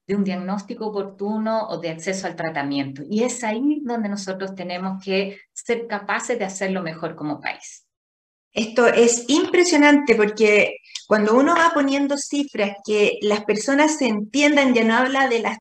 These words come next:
Speaker 2: tasas de miles, de no sé qué, cuando uno dice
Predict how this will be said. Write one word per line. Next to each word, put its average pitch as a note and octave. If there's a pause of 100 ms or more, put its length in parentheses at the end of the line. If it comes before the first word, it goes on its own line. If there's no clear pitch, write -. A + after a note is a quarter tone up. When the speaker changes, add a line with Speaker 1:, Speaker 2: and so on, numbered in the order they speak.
(120)
Speaker 2:
tasas C#4+
de A#3
miles, B3+
de A3
no G#3+
sé A3
qué, C#4 (220)
cuando A#3
uno D4
dice C#4+